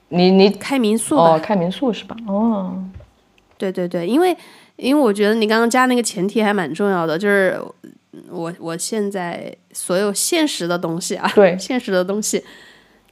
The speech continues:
Speaker 2: 嗯，那就开民宿吧，因为它始终还是在跟不同的人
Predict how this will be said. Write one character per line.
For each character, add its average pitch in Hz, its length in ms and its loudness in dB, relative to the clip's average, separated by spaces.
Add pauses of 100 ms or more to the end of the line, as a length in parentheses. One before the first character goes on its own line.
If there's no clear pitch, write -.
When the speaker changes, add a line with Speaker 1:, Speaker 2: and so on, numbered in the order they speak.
Speaker 2:
嗯， 180 200 -4 (640)
那 349 140 2
就 330 120 0
开 285 160 -2
民 226 160 2
宿 285 180 -2
吧， 220 200 -2 (240)
因 277 200 -4
为 285 160 2
它 262 380 0
始 202 260 -6
终 220 200 -4
还 196 180 -4
是 196 240 -4
在 196 300 0
跟 208 460 -6 (300)
不 240 80 -2
同 208 200 -4
的 190 100 -2
人 185 420 -4